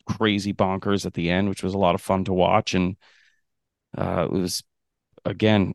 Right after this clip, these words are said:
the crowd was there to watch great racing, so it was really cool to see the kids get such an awesome reaction. And like you said, afterwards,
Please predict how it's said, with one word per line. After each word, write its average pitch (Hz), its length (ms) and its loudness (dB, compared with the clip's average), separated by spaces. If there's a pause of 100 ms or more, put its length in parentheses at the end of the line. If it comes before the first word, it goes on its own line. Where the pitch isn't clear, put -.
the - 120 -12
crowd 95 360 2
was 95 120 -4
there 95 200 2
to 92 80 2
watch 92 460 -2
great 101 220 2
racing, 90 460 2
so 90 360 4
it - 60 -2
was 92 180 -4
really 95 160 4
cool 98 220 2
to 90 100 -2
see 101 80 -4
the 90 120 -2
kids - 580 -2 (500)
get - 480 0 (380)
such - 280 -2
an 98 80 4
awesome 92 380 2
reaction. 92 720 2 (140)
And 95 400 0 (120)
like 98 140 -4
you 101 80 0
said, 117 220 4
afterwards, 104 720 2